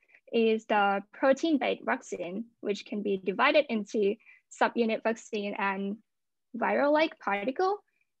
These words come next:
And for the subunit vaccine is, uh, the one that only uses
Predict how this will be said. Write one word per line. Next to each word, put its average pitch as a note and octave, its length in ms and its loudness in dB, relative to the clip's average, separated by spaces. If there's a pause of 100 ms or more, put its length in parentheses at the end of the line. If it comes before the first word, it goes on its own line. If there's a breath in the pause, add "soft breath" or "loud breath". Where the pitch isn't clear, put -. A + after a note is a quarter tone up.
(840)
And A#3 680 0
for C4+ 200 2
the C#4 80 6
subunit D#4+ 600 0
vaccine G#3+ 760 -2
is, A3 360 -2 (140)
uh, G3+ 220 2
the G#3 140 2
one G3+ 420 -2
that F#3+ 200 2
only C#4+ 280 4
uses B3+ 380 2